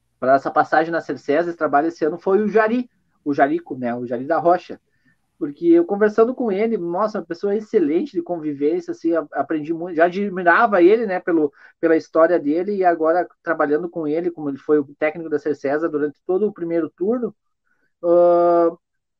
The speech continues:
falei pra ele: Bah, Jarico, tu não me leva a mal, mas aquela época da C B F lá, eu te xingava, te xinguei muito, cara. Olha, mas te chamei do, dos piores palavrões, porque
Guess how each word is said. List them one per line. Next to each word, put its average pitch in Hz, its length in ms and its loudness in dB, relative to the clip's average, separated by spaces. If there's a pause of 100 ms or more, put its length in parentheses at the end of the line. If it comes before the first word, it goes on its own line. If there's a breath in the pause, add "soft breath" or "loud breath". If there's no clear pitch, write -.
(260)
falei 220 220 6
pra 240 180 2
ele: 175 380 2 (240)
Bah, 247 200 6
Jarico, 180 460 0
tu 220 120 -4
não 285 120 2
me 277 80 2
leva 220 280 6
a 165 40 2
mal, 170 420 0 (420)
mas 170 200 2
aquela 208 320 2
época 214 240 2
da 202 100 -2
C - 140 -6
B 170 120 2
F 175 280 0
lá, 170 140 2
eu 180 60 2
te 175 100 -12
xingava, 165 520 0
te - 100 -20
xinguei 196 360 -4
muito, 202 440 -2
cara. 104 380 -12
Olha, 180 360 0
mas 143 200 -10
te - 80 -20
chamei 208 640 -2
do, 196 560 -16
dos 208 200 -6
piores 254 440 6
palavrões, 214 560 4
porque - 360 -2